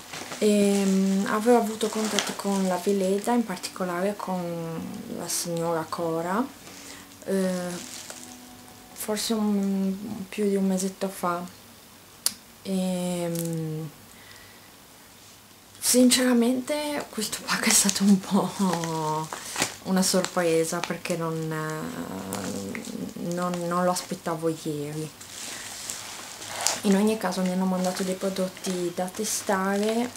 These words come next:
e del materiale informativo. Allora, dentro alla busta,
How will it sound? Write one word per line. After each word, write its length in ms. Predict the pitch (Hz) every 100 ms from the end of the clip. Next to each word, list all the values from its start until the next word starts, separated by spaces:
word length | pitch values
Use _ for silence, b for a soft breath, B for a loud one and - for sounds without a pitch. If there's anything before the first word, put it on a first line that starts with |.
| -
e 280 | 185 175 175 180
del 160 | 175
materiale 1040 | 170 165 180 175 170 160 160 160 165 160 156
informativo. 960 | 151 - 165 160 - 160 151 151 156 160 - - - - - - - - - - - -
Allora, 800 | - 185 185 175 170 160 156 156 151 - - - - - - - - - - - - - - - - - - -
dentro 720 | 202 185 202 208 208 208 196 190 190 B B B B - - - - - - - - -
alla 240 | 202 196 202
busta, 880 | 202 240 240 - - - 277 294